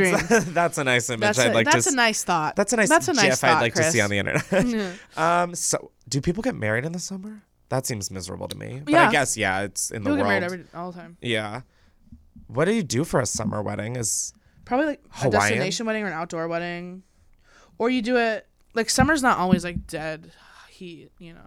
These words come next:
Speaker 1: I think for summer, you should do shit brown. <laughs>
Speaker 2: My parents got married on July sixth, which is, like, pretty much the
Speaker 1: Oh my God, that's
Speaker 2: middle.
Speaker 1: my little brother's birthday.
Speaker 2: Wow.
Speaker 1: That's weird.
Speaker 2: Maybe they're,
Speaker 1: The
Speaker 2: they conceived him.
Speaker 1: And then dropped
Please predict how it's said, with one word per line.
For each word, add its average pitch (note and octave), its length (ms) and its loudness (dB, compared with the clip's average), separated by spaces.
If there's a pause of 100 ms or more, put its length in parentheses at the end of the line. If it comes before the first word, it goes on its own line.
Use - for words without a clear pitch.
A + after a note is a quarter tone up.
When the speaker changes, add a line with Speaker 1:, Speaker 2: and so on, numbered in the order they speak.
Speaker 1:
I D3+ 120 4
think G3 240 -2
for A3+ 100 0
summer, D3 360 2
you C3 120 2
should B2+ 180 -2
do B2+ 100 4
shit - 340 2
brown. E2 420 0
<laughs> D3 40 -12
Speaker 2:
My D#3+ 140 4
parents C#4 280 4
got D#4+ 180 2
married B3 180 2
on A3+ 120 2
July G3 240 2
sixth, - 500 -4
which F3 140 -16
is, E3 100 -10
like, D#3+ 140 -12
pretty E3+ 140 -12
much E3 100 -12
the E3 100 -6
Speaker 1:
Oh E3+ 40 4
my A3+ 100 4
God, B3 100 6
that's D#3+ 200 2
Speaker 2:
middle. F3 40 -4
Speaker 1:
my F3+ 400 2 (1160)
little D3+ 240 2
brother's D3+ 320 2
birthday. A#2+ 340 2 (300)
Speaker 2:
Wow. G3 340 -4 (260)
Speaker 1:
That's - 460 -4 (180)
weird. A2 340 -6 (120)
Speaker 2:
Maybe G#3+ 220 -6
they're, G3 440 -8 (420)
Speaker 1:
The - 180 -6
Speaker 2:
they F3+ 180 -6
conceived G3 540 -12
him. E3 320 -20 (200)
Speaker 1:
And A#2+ 160 -2
then A#2+ 180 -2
dropped A#2+ 480 -2